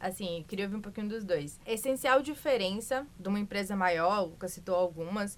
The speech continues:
pra uma empresa menor, um empreendedor individual, não sei, na hora de tomar essas decisões baseado no que acontece dentro do próprio negócio, assim.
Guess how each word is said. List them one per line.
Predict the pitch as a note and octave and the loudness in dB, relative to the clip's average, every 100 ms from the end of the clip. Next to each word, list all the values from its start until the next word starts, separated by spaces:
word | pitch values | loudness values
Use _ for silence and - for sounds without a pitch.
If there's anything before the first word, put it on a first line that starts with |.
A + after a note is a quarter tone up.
| - | -6
pra | G3+ | -2
uma | G#3 | -2
empresa | G#3+ G3+ G3 | -2 -4 -2
menor, | G3+ G3 F3+ F3 G3 | -2 0 4 4 4
um | F#3+ | 2
empreendedor | F#3+ F3+ F3+ F#3 | -2 -4 -2 0
individual, | F#3+ F#3+ F#3+ G3 E3 D#3+ F3+ | 0 -2 -6 2 4 4 4
não | F#3 | -2
sei, | F#3+ D#3+ E3 | -4 -2 -2
na | F#3 | 0
hora | F3 F3+ F#3 | 2 0 -2
de | F3+ F#3+ F#3+ E3 | -4 -4 -4 -4
tomar | G3 F#3 F#3 | -4 0 0
essas | G#3 B3+ | 0 -4
decisões | G#3+ G#3 G#3 E3+ E3+ F#3+ F#3 | -4 -8 -10 -6 -4 -4 -4
baseado | F#3+ F#3 F3+ F3 | -4 0 0 -2
no | F#3 | -4
que | F#3+ | -6
acontece | F3+ G3+ G3 F3 E3+ | -6 -4 -4 -2 -4
dentro | F3 F#3 - | -8 -12 -12
do | F3+ | -6
próprio | F#3 F3 F#3 | -4 -4 -4
negócio, | F#3 F#3 E3+ D3+ - | -6 -2 -2 -2 -8
assim. | D#3 D#3+ | -12 -12